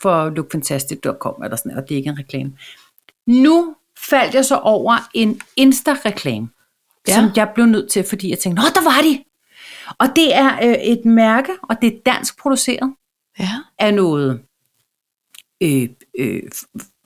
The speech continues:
Speaker 1: form for genbrugsplastik, gummi, ting.
Speaker 2: Ja.
Speaker 1: Men noget, der hedder lastobject dot D K. Og det er altså ikke en reklame, det er bare fordi,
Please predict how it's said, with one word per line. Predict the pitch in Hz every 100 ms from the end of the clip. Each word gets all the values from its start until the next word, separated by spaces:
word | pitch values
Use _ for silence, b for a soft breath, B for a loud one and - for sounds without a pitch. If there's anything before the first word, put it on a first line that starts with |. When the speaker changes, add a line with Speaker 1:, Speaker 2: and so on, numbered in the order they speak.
| -
Speaker 1:
form | 175 -
for | 180
genbrugsplastik, | 165 147 185 - - _ - 175 - 165 165 _
gummi, | - 151 151 147 -
ting. | 156 135 - - B B B
Speaker 2:
Ja. | 233 240
Speaker 1:
Men | 254 247
noget, | 240 254 302
der | 339 294
hedder | 277 254 240 233 - _ _ _ -
lastobject | 196 202 214 247 - - - 208 208 233 226 -
dot | 208 196 -
D | 202
K. | 190
Og | 160 - - - 233
det | 269
er | 262
altså | 254 285
ikke | 285
en | 294 285
reklame, | 285 214 202
det | 202
er | 240
bare | 220 233
fordi, | 262 254 240